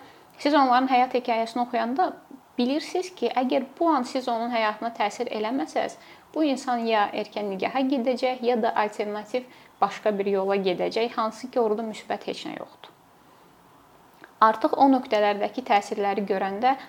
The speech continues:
dayanıb deyirsən ki, okey, biz yaxşı ki, başlamışıq. Gənc müəllimlərə gəldikdə, necə ki, deyirəm, əvvəl biz özümüz əziyyət çəkirdik ki, o məktəbləri ça-, tapaq, onlara müraciət eləyək. Dəfələr olub ki, məktəblər icazə verməyib bizə, ə,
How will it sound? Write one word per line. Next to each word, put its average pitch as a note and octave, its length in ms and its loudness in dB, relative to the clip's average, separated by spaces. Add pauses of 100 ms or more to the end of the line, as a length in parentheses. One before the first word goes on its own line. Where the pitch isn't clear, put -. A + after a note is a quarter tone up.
(140)
dayanıb G#3+ 380 0
deyirsən G#3+ 320 -6
ki, G3+ 120 -6
okey, - 360 -10
biz G#3 120 -10
yaxşı G3 340 -4
ki, F#3 200 -4
başlamışıq. F#3 680 -6 (400)
Gənc C#4+ 320 6
müəllimlərə A#3 720 4
gəldikdə, F#3+ 540 -2 (260)
necə B3+ 240 0
ki, A#3+ 140 0
deyirəm, A#3 340 4
əvvəl G#3+ 340 0
biz A#3 300 -2
özümüz G#3 400 -4
əziyyət G#3 380 -2
çəkirdik F#3 420 -6
ki, - 100 -12
o G3 60 -6
məktəbləri F#3+ 560 -6
ça-, G#3+ 160 -6 (480)
tapaq, A3+ 560 2
onlara G3 320 -2
müraciət G3+ 540 -4
eləyək. G#3+ 420 0 (320)
Dəfələr B3+ 400 6
olub B3+ 320 2
ki, - 160 -4
məktəblər B3 400 -4
icazə A3+ 400 0
verməyib F#3+ 480 -2
bizə, F#3 300 -6 (720)
ə, G#3 100 -4